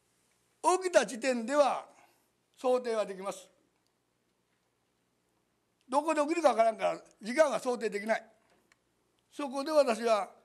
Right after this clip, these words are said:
この判断はなぜいかんか。既得権がある高台におる中学生を、一、二年生を、下へ下ろしてきて、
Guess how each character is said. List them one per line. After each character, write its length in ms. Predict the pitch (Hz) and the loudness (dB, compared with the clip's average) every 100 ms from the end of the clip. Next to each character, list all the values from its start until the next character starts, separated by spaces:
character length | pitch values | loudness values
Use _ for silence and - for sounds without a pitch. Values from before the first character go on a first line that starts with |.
| _ _ _ _ _ _ _ _ - | _ _ _ _ _ _ _ _ -10
こ 100 | 254 | -4
の 120 | 254 | -2
判 260 | 240 247 254 | -2 -2 -2
断 160 | 240 | -4
は 80 | 196 | -4
な 180 | 208 302 | 0 2
ぜ 140 | 294 | 2
い 40 | 214 | -2
か 120 | 175 | -6
ん 100 | 277 | -8
か。 120 | 254 - _ _ _ _ _ _ _ _ | -16 -20 _ _ _ _ _ _ _ _
既 80 | 302 | -6
得 180 | 320 302 | -4 0
権 200 | 330 294 | 0 2
が 300 | 247 226 - | 2 0 2
あ 60 | 262 | -2
る 160 | 220 - | -2 -2
高 280 | 285 277 | 0 0
台 200 | 277 269 | 0 0
に 100 | 269 | -2
お 80 | 262 | -4
る 180 | 262 254 | -4 -8
中 160 | 269 269 | -6 0
学 240 | 285 226 | 0 0
生 160 | 226 208 | -2 -4
を、 80 | |
一、 160 | 202 226 | -8 -10
二 120 | 226 | -8
年 120 | 226 | -6
生 200 | 233 208 | -4 -4
を、 360 | 160 151 165 - _ _ _ _ _ _ _ _ _ _ _ _ - | -4 -8 -10 -16 _ _ _ _ _ _ _ _ _ _ _ _ -8
下 220 | - 320 | 6 6
へ 80 | 269 | 6
下 80 | 233 | -2
ろ 100 | 254 | -4
し 80 | |
て 120 | - 160 | -6 -12
き 80 | |
て、 280 | 147 156 - | -8 -8 -10